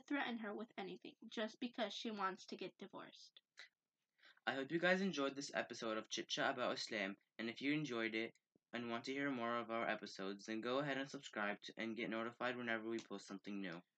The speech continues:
Speaker 1: Also spread any benefits you learned from this episode, because you never know if, if it actually helps someone with this information. We're trying to build a peaceful community here and around us in the world.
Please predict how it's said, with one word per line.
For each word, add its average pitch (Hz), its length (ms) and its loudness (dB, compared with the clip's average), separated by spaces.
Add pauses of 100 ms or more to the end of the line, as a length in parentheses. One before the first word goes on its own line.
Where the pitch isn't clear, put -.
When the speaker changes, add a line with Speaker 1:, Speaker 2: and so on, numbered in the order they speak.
(220)
Speaker 1:
Also 269 380 4
spread 247 440 2
any 262 220 4
benefits 240 580 0
you 254 140 0
learned 220 240 4
from 220 240 -4
this 233 180 -6
episode, - 460 -2 (160)
because 254 420 0
you 269 160 0
never 330 280 4
know 285 240 4
if, 262 60 -6 (360)
if 240 100 -4
it - 140 -2
actually 233 460 4
helps 240 340 2
someone 202 340 -2
with 202 160 -8
this 214 220 -8
information. - 640 -10 (520)
We're 285 240 2
trying 294 400 2
to 349 140 2
build 262 260 2
a 240 60 -2
peaceful 226 400 -6
community 233 640 -2
here 202 360 -4 (460)
and 214 320 -2
around 214 400 2
us 214 160 -4
in 220 140 -2
the 208 100 0
world. - 460 -6